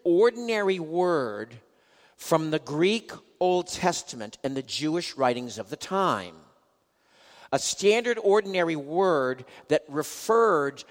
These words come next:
to the community of believers. Now, we can translate it church, that's fine. But let us never forget that for Jesus, church, church in this instance here,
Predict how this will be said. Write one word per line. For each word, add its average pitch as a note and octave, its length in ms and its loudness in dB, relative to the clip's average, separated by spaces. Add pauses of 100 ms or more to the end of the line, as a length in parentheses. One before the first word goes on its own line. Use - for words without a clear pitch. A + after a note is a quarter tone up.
(140)
to E3 100 -2
the D3+ 140 -2
community E3 880 -4
of C3+ 240 -4
believers. C3+ 1000 -8 (1500)
Now, A#2+ 60 -6
we F3 140 4
can B3 180 -2
translate B3 480 4
it - 160 -4
church, - 840 0
that's - 260 -2
fine. G#3+ 560 0 (1300)
But E3 120 2
let F3+ 140 6
us F3 200 0
never F#3+ 480 2
forget B3 540 4 (960)
that D#3+ 140 4
for - 200 -4
Jesus, F3 840 -6 (240)
church, - 580 2 (200)
church G#3 320 0
in C#3+ 100 -4
this G#3+ 220 0
instance F3+ 480 -8
here, - 320 -8